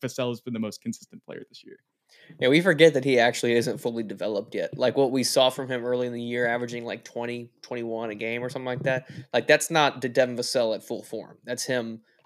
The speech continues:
Speaker 2: what, two years, three years now? Like, uh, his first opportunity as a primary scorer, really. Um, so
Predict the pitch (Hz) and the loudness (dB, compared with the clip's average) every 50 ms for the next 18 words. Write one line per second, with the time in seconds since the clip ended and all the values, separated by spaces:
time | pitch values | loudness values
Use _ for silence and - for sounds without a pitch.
0 | _ _ - 120 113 - - - - 127 127 131 135 139 151 151 151 - _ - | _ _ -2 -2 0 0 -2 -6 -6 -4 -4 -2 -2 -2 -2 -4 -6 -10 _ -4
1 | 143 147 147 147 151 151 147 156 143 143 143 147 151 - - 139 - - - - | -2 -2 0 0 -2 -2 -4 -4 -4 -4 -4 -4 -6 -10 -12 -18 -20 -14 -8 -8
2 | 127 - - 123 123 - - 139 117 - - 160 160 151 135 139 120 127 - 135 | -6 -4 -2 -2 -2 -2 -2 -6 -6 -2 0 0 0 2 2 0 0 0 -2 -4
3 | - - 135 131 131 131 135 135 131 127 - 123 117 127 127 123 123 127 127 123 | -4 -4 -6 -6 -4 -4 -2 -2 -2 -2 -4 -4 -4 -2 -2 -2 0 -2 -4 -4
4 | 123 117 - - 127 123 123 127 131 - _ _ _ - _ _ _ _ _ _ | -4 -6 -8 -6 -4 -2 -2 -2 -4 -6 _ _ _ -20 _ _ _ _ _ _
5 | 127 123 127 127 127 135 135 135 - - - - 113 120 117 117 113 113 110 - | -2 0 0 2 2 0 -2 -4 -6 -10 -10 -6 -6 -4 -4 -4 -6 -10 -12 -6
6 | - - 127 120 117 113 113 | -2 2 2 2 2 0 -4